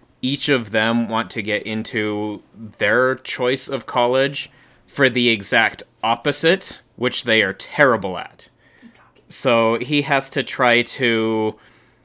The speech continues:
tutor them so, enough so the one that's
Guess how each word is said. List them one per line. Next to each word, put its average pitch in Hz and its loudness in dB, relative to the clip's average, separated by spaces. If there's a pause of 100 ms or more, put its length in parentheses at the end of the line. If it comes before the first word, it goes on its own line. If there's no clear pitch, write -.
(720)
tutor 151 4
them 117 0
so, 113 0
enough 117 0
so 101 0 (100)
the 117 -2
one 120 2
that's - -4